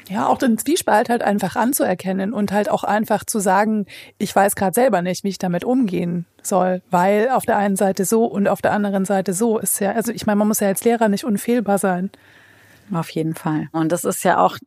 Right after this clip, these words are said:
Speaker 2: vielleicht gar nicht notwendig, jetzt hier eine klare Antwort zu finden, so und so müssen wir es machen, so und so müssen wir mit diesen Themen umgehen. Ich glaube, der wichtigste Anfang ist, dass wir ein, ein,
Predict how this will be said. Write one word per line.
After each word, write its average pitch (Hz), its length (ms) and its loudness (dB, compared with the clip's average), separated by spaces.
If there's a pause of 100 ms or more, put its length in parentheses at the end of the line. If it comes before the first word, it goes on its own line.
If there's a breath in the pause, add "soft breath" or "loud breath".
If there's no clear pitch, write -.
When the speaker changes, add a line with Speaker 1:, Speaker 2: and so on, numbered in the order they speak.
(140)
Speaker 2:
vielleicht 175 440 -2
gar 175 200 4
nicht 202 400 -2 (680 loud breath)
notwendig, 180 960 2
jetzt 185 460 0
hier 175 220 0
eine 180 260 0
klare 175 420 2
Antwort 185 480 0
zu - 140 -8
finden, 190 340 -2
so 170 180 -2
und 180 180 -2
so 190 320 0 (160)
müssen 202 420 2
wir 190 160 2
es - 220 -2
machen, 208 400 2
so 175 220 0
und 190 200 -2
so 196 220 0
müssen 190 600 0
wir 190 420 0 (380 loud breath)
mit 180 200 -4
diesen 180 240 -2
Themen 180 280 -2
umgehen. 196 480 0
Ich - 140 -6
glaube, 185 580 2
der 175 460 0
wichtigste 180 420 -4
Anfang 190 320 -2
ist, 185 140 -6
dass - 160 -8
wir 190 60 0
ein, 180 80 0
ein, 175 420 0